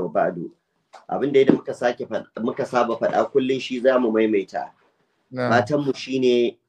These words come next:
Speaker 1: Allah maɗaukakin sarki ya nuna mana gaskiya, ya ba mu ikon binta, ya nuna mana ƙarya, ya ba mu ikon nisantarta.
Speaker 2: Amin, amin.
Speaker 1: Duk wanda yake neman gaskiya, in dai da gaske yake, Allah maɗaukakin sarki zai bayyana masa ita.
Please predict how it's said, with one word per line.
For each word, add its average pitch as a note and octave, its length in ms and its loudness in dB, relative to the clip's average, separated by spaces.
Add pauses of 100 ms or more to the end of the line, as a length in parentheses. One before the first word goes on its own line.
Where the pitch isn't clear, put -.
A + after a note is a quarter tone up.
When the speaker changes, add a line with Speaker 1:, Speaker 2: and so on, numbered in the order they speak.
(360)
Speaker 1:
Allah A#2+ 260 0
maɗaukakin A2+ 540 -4
sarki A2+ 400 -2
ya G#2+ 80 8
nuna A2+ 320 4
mana A2 180 2
gaskiya, A2+ 420 2
ya G#2+ 60 2
ba G#2 160 0
mu G#2 80 -4
ikon G2 380 -6
binta, G#2+ 400 0
ya G2 80 -2
nuna A#2 260 -6
mana G#2 220 -6
ƙarya, B2 360 2
ya G#2+ 40 2
ba G#2 220 -2
mu A2 100 -14
ikon G2 320 -8
nisantarta. F2 720 -14 (500)
Speaker 2:
Amin, C3 560 -4 (120)
amin. B2 400 -4 (140)
Speaker 1:
Duk D3+ 240 4
wanda D#3+ 260 6
yake B2+ 300 2
neman A#2 360 2
gaskiya, A2+ 600 2 (180)
in C3+ 120 0
dai C#3+ 160 4
da B2+ 140 2
gaske G#2+ 320 -2 (120)
yake, - 200 0
Allah A#2+ 280 4
maɗaukakin G#2 460 -2
sarki G#2 420 -6
zai A2 120 4
bayyana F#2+ 420 2
masa F#2 240 -6
ita. - 340 -12